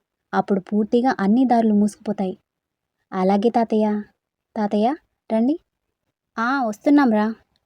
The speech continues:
పద, వాడు పిలుస్తున్నాడు." జరిగింది గుర్తు చేసుకుంటూ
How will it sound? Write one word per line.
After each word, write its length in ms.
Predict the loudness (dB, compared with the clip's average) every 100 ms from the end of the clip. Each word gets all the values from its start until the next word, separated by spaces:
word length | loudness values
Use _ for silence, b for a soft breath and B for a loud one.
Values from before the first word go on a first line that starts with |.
| -4
పద, 160 | -4 -4
వాడు 440 | -8 _ -4 -2
పిలుస్తున్నాడు." 600 | -2 -6 -2 -2 -2 -4 -14 _ _ _ -12
జరిగింది 500 | -4 -2 -2 -4 -4
గుర్తు 260 | -6 -6 -4
చేసుకుంటూ 640 | -2 -2 -2 -2 -2 -4